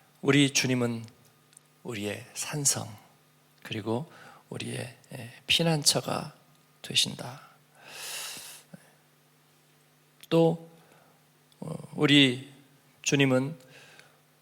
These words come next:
이제 새 영을, 어, 부어주셔서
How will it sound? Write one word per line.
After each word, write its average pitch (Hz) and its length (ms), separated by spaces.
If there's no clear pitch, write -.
이제 135 460
새 208 500
영을, 143 480
어, 143 60
부어주셔서 127 880